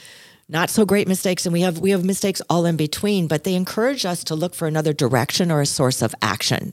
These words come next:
They actually keep us moving forward if we allow it and not get stuck and ruminate about what's wrong with us because we made a mistake,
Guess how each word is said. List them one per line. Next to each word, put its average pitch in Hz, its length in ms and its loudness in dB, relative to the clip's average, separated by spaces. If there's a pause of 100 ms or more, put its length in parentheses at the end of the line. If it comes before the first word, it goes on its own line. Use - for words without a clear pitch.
They 151 140 0
actually 170 340 0
keep - 320 -2
us 143 180 -2
moving 131 320 0
forward 170 440 2
if 127 160 -4
we 131 100 0
allow 117 400 2
it - 140 0
and 123 100 -4
not 123 180 -4
get - 160 -6
stuck 196 440 0 (420)
and 143 180 0
ruminate 175 400 4
about 127 260 0
what's 123 260 -2
wrong 135 220 2
with 131 140 0
us 110 160 0
because 113 300 -6
we 113 100 -2
made 107 160 -2
a 107 60 0
mistake, 151 400 -2